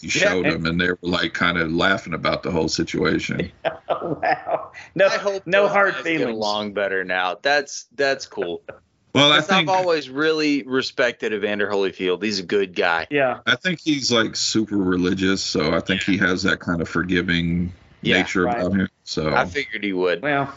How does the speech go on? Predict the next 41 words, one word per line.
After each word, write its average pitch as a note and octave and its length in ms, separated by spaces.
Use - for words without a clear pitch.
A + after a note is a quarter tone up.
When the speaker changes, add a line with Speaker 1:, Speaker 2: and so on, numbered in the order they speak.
Speaker 1:
he, D#3 100
he D#3 580
got G#2 320
a F#2 40
big F#2+ 300
laugh F2+ 380
out F2+ 160
of F2 120
when F2 140
he F#2+ 100
seen F2 280
the E2+ 60
little E2+ 240
edible E2+ 360
ears, E2 380
so D#2 440
Speaker 3:
Right. - 420
Speaker 1:
<laughs> - 80
he D#3+ 140
seemed B2+ 360
to A2+ 120
have G#2+ 200
a F#2+ 60
good F#2+ 360
sense - 280
of - 60
humor F2 200
about E2 260
it. D2+ 120
Speaker 2:
<laughs> A3 220
Speaker 1:
But D3 160
Speaker 2:
That's B2 240
Speaker 1:
True D3 180
Speaker 2:
awesome. D3 40
Speaker 1:
Detective A#2 680
Night G#2 280
Country G2 840
is F2 280
Speaker 3:
Okay. D3 220
Speaker 1:
due - 140
to - 60